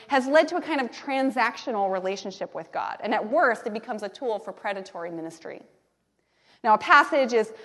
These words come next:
plucked from Scripture, completely out of context, and used to urge people hungry for a blessing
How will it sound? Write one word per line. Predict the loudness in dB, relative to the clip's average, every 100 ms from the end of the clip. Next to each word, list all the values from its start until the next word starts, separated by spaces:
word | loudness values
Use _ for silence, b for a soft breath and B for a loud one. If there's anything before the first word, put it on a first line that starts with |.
| B
plucked | 4 4 4
from | -4 -4
Scripture, | -2 -2 -4 -2 -6
completely | -4 -6 -2 -2 0 4
out | 4
of | 4
context, | -2 -6 -4 -4 -6 -6
and | -4
used | 0 0 0 -4
to | -8
urge | -2 0 0
people | -2 -8 -6 -6 -6 B B
hungry | -2 2 2 2 -2
for | -2 -4
a | -2
blessing | -2 -4 -4 -10 -10